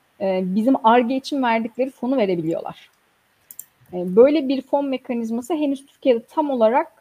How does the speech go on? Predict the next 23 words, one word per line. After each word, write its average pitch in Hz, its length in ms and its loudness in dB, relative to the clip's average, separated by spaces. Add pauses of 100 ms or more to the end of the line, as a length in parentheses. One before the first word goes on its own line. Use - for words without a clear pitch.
(300)
e, 202 40 2 (340)
oturdu 254 400 -4 (1200)
diyebileceğimi 254 480 -2
düşünmüyorum. 190 480 -6
Mevcut 226 340 0
gördüğüm, 214 600 -2
e, 180 420 -6
açılardan. 185 640 -6 (400)
Yani 202 180 -2
ne 254 60 0
zaman 277 320 -2
ki 277 340 -6
o 226 180 -4
ticarileştirme 240 840 -2
süreci 247 440 -4
de 226 340 2
bizim 208 300 -2
için 220 280 -4
birazcık 214 480 0
daha 214 500 2
desteklerle 220 640 0
beraber 180 460 0
beslenecek 185 580 -4